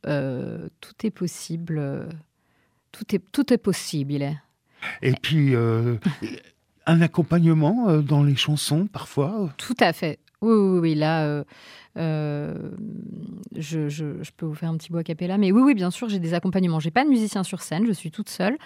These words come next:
Speaker 1: euh, mais, euh, j'ai des accompagnements, des musiques, euh, qu'on a, parce que j'ai écrit les chansons, euh, c'est moi qui f-, qu'on fait les lignes vocales, on va dire. Après, j'ai un musicien qui m'a fait, euh,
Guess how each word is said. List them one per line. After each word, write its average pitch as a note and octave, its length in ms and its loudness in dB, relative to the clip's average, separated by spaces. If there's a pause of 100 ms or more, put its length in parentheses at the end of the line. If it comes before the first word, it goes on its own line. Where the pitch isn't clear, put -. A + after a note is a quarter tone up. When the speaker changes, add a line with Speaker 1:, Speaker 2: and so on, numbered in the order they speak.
(480)
Speaker 1:
euh, F3 280 4
mais, F3+ 380 4
euh, D#3 460 0
j'ai E3+ 160 0
des E3 160 -4
accompagnements, D#3+ 480 -2
des E3+ 120 0
musiques, D3+ 480 -4
euh, D#3 480 -8
qu'on D#3 220 -4
a, C#3 460 -8
parce - 120 -16
que E3+ 100 -2
j'ai E3 80 2
écrit G3 220 0
les F3 100 2
chansons, A#3+ 560 -2 (500)
euh, D#3 260 -4
c'est D3 180 -8
moi F3 200 0
qui F3 140 -8
f-, - 120 -20
qu'on E3 180 -6 (120)
fait - 180 -4
les D#3+ 140 0
lignes F3+ 180 2
vocales, F#3 400 0
on G3+ 60 0
va E3 100 0
dire. F3+ 160 -2
Après, E3 220 -4
j'ai E3+ 80 -4
un D3 100 -2
musicien D3 440 -6
qui - 140 -12
m'a D3 120 -6
fait, D3+ 320 -8
euh, C3+ 120 -10